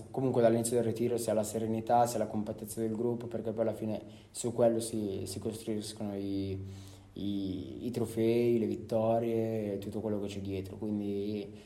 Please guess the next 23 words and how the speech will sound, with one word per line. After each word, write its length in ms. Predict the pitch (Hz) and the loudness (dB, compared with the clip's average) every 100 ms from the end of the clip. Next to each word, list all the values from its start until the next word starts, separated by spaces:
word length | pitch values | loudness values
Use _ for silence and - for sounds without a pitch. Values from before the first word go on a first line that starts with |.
| - - | -20 -10
eh, 360 | 104 104 98 98 | -6 -4 -2 -2
aspettia-, 680 | 101 - 117 - 123 117 | -2 -2 -4 2 4 6
ovviamente 420 | 143 127 123 123 120 | 6 6 4 4 2
non 220 | 123 123 | 2 2
iniziamo 280 | 123 120 117 | 2 2 2
a 40 | |
speculare, 800 | 117 - 113 120 120 120 120 127 | 0 -2 2 4 6 8 6 4
perché 260 | 123 - 107 | 2 -2 -4
comunque 360 | 113 113 110 | -2 -2 0
il 80 | 104 | -2
video 360 | 104 117 117 107 | 0 2 4 4
l'abbiamo 280 | 113 110 110 | 2 2 0
visto 180 | 110 | 0
tutti, 320 | 110 120 117 110 | -2 -2 0 2
è 40 | |
un 100 | 107 | 4
video 560 | 110 110 110 107 104 - | 4 4 4 4 0 -2
molto 460 | 120 123 123 120 120 | 0 2 4 4 4
al 120 | 117 | 4
buio, 640 | 117 123 123 123 123 123 | 4 6 8 8 6 6
è 60 | 117 | 6
un 80 | |
video 720 | 113 117 117 113 113 110 110 | 4 2 2 4 4 2 0